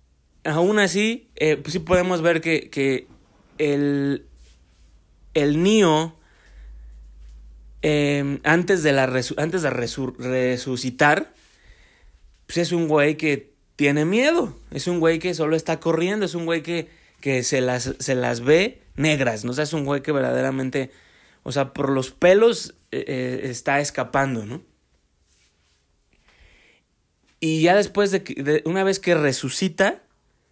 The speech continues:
una vez que nace de nuevo, ahora indestructible,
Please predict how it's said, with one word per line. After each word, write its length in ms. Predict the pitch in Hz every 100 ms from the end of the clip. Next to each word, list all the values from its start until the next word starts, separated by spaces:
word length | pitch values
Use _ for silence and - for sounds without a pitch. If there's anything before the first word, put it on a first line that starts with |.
| _ _ _
una 180 | 147 170
vez 140 | 175
que 140 | 180 175
nace 320 | 170 170 185
de 120 | 151
nuevo, 480 | 143 165 151 160 330 _ _ - -
ahora 540 | 131 143 156 143 131 _ _ _ -
indestructible, 1300 | 139 135 127 123 127 - 139 113 170 160 131 143 269